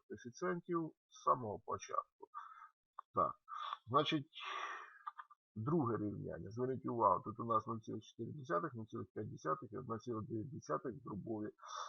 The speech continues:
е, числа. Відповідно, я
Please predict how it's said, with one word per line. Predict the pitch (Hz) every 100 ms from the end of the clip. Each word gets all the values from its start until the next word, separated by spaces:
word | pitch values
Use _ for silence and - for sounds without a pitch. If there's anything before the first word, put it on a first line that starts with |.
| - - -
е, | 95 95 95 92 92
числа. | - 110 - 85
Відповідно, | 104 - 131 151 131 123 110 - _ _ _ -
я | 117 120 113